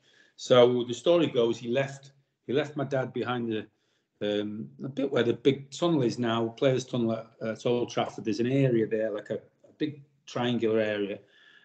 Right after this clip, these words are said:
And he told my dad to practice against the wall, practice with your left foot, get it better.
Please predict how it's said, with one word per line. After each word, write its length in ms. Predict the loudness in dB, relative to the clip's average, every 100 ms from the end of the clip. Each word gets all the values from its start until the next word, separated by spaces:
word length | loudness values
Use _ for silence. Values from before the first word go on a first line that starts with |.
| -2
And 80 | 2
he 80 | 4
told 240 | 6 6
my 60 | 6
dad 260 | 4 2
to 120 | 0 -8
practice 440 | -8 -8 -10 -8
against 300 | -4 -4 -6
the 40 | -2
wall, 440 | 0 0 -2 -10 _ _ _ _ -6
practice 460 | -4 -4 -6 -6
with 100 | -4 -2
your 100 | 0
left 220 | -2 -4
foot, 200 | -8 0
get 140 | 0
it 120 | 0
better. 380 | -4 -8 -8 -14